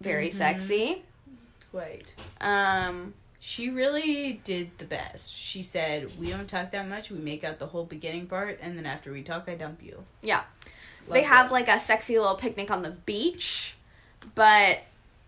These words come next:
Speaker 1: Thomas essentially just, like, says all this shit, like,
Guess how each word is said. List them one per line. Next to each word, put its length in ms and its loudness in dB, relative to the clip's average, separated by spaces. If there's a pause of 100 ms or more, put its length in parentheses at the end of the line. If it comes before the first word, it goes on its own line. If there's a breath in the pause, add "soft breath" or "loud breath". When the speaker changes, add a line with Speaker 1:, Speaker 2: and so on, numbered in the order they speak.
(840)
Speaker 1:
Thomas 480 2
essentially 460 -2
just, 180 -4
like, 140 0
says 180 -4
all 100 -2
this 240 -6
shit, 360 -4
like, 280 -2